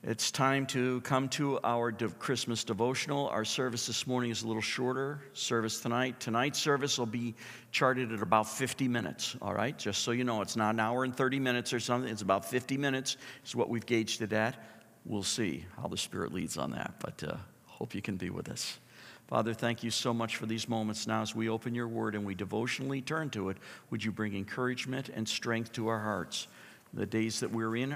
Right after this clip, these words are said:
are challenging, but we're thankful that you can rise to far greater challenges, and you are a great God. Remind us of that through your word today. Thank you in Jesus' name.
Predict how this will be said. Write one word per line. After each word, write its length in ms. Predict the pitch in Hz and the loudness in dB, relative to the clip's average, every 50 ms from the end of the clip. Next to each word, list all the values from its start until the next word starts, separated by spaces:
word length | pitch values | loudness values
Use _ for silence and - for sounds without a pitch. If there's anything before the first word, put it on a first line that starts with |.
| - | -4
are 100 | - 117 | -2 -4
challenging, 680 | 110 - - 151 143 147 135 110 101 - 92 80 73 - - - - - - - - - - - - - - - - - - - | -2 -2 -2 -2 0 0 0 -2 -2 -2 -2 -4 -4 -6 -10 -16 -20 -20 -20 -20 -20 -20 -20 -20 -20 -20 -20 -20 -20 -20 -18 -12
but 120 | - 107 | -8 -4
we're 140 | 98 98 104 | -2 -2 -2
thankful 680 | 107 - 104 107 110 107 107 - - 107 104 101 98 98 135 143 | -2 0 0 0 0 -2 -4 -4 -4 -4 -4 -4 -6 -8 -10 -6
that 180 | 117 101 - - | -4 -4 -4 -4
you 520 | 90 98 107 113 113 113 117 117 117 117 113 - - | -4 -4 -2 0 0 0 -2 -4 -4 -6 -10 -14 -14
can 220 | - - 104 104 | -8 -6 -4 -4
rise 400 | 101 107 107 107 104 107 104 - - | 0 0 0 0 0 0 -2 -4 -6
to 120 | - 95 | -8 -8
far 320 | - - - 98 101 104 101 | -8 -6 -4 -2 -2 -2 -2
greater 360 | - 107 107 110 117 110 101 | -2 0 0 0 0 0 -2
challenges, 840 | - - - 101 92 92 92 92 92 95 90 85 85 85 - - - - - - - - - - - - - - - - | -4 -2 -2 -2 -2 -2 -2 -4 -4 -2 -2 -2 -2 -2 -4 -6 -8 -12 -20 -20 -20 -20 -20 -20 -20 -20 -20 -20 -12 -6
and 160 | 95 92 90 | -6 -4 -4
you 140 | 92 95 92 | -4 -2 -2
are 160 | 95 95 90 | 0 0 0
a 60 | 85 85 | -2 -2
great 280 | - - 85 85 87 | -2 -2 -4 -4 -4
God. 380 | - 95 92 85 78 - - - - - - - - - - - - - - - - | -2 -2 -2 -2 -2 -4 -6 -12 -14 -20 -20 -20 -20 -20 -20 -20 -20 -20 -20 -14 -8
Remind 460 | - 95 95 98 101 101 101 98 92 | -4 -4 -2 0 0 0 0 0 -2
us 160 | 95 - - | -2 -2 -2
of 120 | 104 92 90 | -2 -2 0
that 200 | 104 95 90 - | 0 0 0 0
through 140 | - 101 87 | -2 -4 -2
your 160 | 98 101 95 | -2 -2 -4
word 280 | 92 95 95 95 95 | -4 -2 -4 -4 -4
today. 440 | - - 110 101 107 92 78 78 69 - | -4 -6 -4 -2 0 0 0 -2 -4 -6
Thank 400 | - - 92 92 90 85 - - | -4 -2 -2 0 -2 -2 -4 -6
you 240 | 73 73 71 73 - - | -4 -4 -4 -6 -8 -6
in 160 | - 95 90 | -4 -4 -4
Jesus' 560 | 82 - 90 82 80 - - 71 71 - - | -4 -4 -4 -4 -2 -2 -2 -2 -4 -4 -6
name. 320 | - 80 80 80 - - | -6 -8 -8 -6 -8 -8